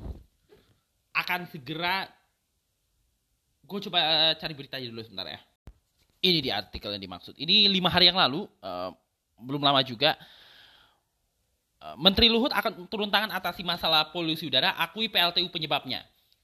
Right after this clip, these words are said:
Ini dikutip dari Kumparan, delapan belas Agustus, Menko Bidang Kemaritiman dan Investasi, Menteri Koordinator dalam hal ini, Luhut Binsar Panjaitan kini turun tangan menangani persoalan polusi udara di Jakarta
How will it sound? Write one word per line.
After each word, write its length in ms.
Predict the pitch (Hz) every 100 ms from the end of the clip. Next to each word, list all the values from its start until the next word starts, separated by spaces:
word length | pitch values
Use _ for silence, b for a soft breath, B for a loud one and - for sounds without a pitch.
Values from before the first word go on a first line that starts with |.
| _ -
Ini 320 | 139 170 175
dikutip 320 | 160 170 170
dari 160 | 160 165
Kumparan, 560 | 180 - 180 156 226 311 -
delapan 240 | 131 139
belas 80 | 139 143
Agustus, 480 | 131 143 220 226 - -
Menko 560 | 175 196 208 202 202 180
Bidang 240 | 180 196
Kemaritiman 480 | 190 202 233 226 226
dan 140 | 220 202
Investasi, 560 | 196 190 190 185 -
Menteri 320 | 208 156 143 147
Koordinator 560 | 139 143 135 135 180 - _ _
dalam 160 | 92 107
hal 80 | 104
ini, 160 | 147 - b b b _
Luhut 240 | 196 240 -
Binsar 240 | 185 196
Panjaitan 480 | 175 175 165 196 202
kini 160 | 185
turun 240 | 196 190 170
tangan 240 | 170 170
menangani 400 | 180 165 151 170
persoalan 320 | - 156 143
polusi 320 | 135 151 - 139
udara 160 | 143
di 80 | 147
Jakarta 400 | 139 131 120 120